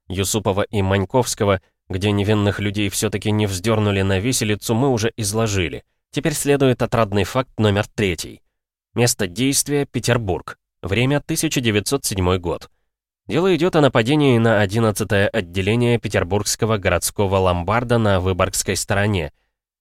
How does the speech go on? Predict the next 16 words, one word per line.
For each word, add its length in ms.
Полицией 600
вместе 460
с 100
тремя 320
виновными 600
захвачен 600
и 260
совершенно 500
неповинный 600
юноша, 540
крестьянин 600
Ермолаев, 880
по 140
известной 420
старинной 520
формуле 500